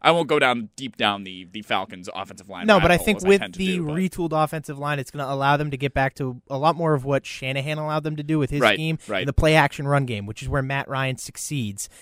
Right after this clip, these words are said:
Speaker 2: And if he's able to fake that play action, get, uh, Devontae Freeman, uh, incorporated a lot into the offense, and then really kind of bait those linebackers, Matt Ryan's gonna dice a lot of
Speaker 1: Mm-hmm.
Speaker 2: teams, especially if Julio Jones is healthy and ready to go.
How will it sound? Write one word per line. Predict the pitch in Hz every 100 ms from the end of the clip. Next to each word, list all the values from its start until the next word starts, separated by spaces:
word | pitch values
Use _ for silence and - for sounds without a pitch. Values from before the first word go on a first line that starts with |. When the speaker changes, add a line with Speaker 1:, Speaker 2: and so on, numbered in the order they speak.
| _
Speaker 2:
And | 123 135
if | 139
he's | 165 165
able | 160 156
to | 147 - 151 135
fake | - 151
that | 156 151
play | - 147
action, | 139 135 - 139
get, | 120 143 143 _ _ _ -
uh, | 143 131
Devontae | 131 135 131 127
Freeman, | 185 190 185 180 - _ _ -
uh, | 131 127 127
incorporated | 143 - 156 - 147 143
a | 135
lot | 131 135
into | 131
the | 135
offense, | 135 131 139 131 123 - _ _
and | 139 143
then | 139 131
really | 131 147 165 156
kind | 160 151
of | 127 107
bait | 135 135
those | 139 127
linebackers, | 139 143 131 120 123 131
Matt | 135
Ryan's | 127 143 135
gonna | - 127 107 _
dice | 127 127 113
a | -
lot | 120 120
of | 131
Speaker 1:
Mm-hmm. | 147
Speaker 2:
teams, | 180 147 - - _
especially | 143 165 160 160 151 -
if | -
Julio | 147 139 139
Jones | 131 131 131 -
is | 127
healthy | - 120 - 120
and | 113
ready | 110 104
to | 98
go. | 82 73